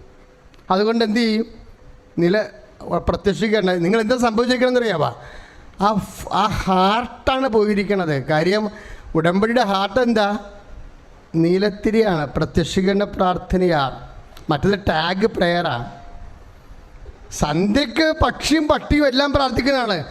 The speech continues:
അത് കെട്ടിയെടുത്ത് ഉടമ്പടി ചെയ്യേണ്ട ഒരു കാര്യമില്ല. അതെല്ലാവരും പ്രാർത്ഥിക്കുന്ന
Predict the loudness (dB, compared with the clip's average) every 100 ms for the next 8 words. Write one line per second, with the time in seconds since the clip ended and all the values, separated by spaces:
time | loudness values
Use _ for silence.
0 | -10 -2 0 2 2 0 2 0 2 2
1 | 2 2 2 2 0 0 0 -4 -6 -16
2 | -18 -20 -18 -16 -16 -14 -12 -4 0 2
3 | 2 2 2 0 0 0 2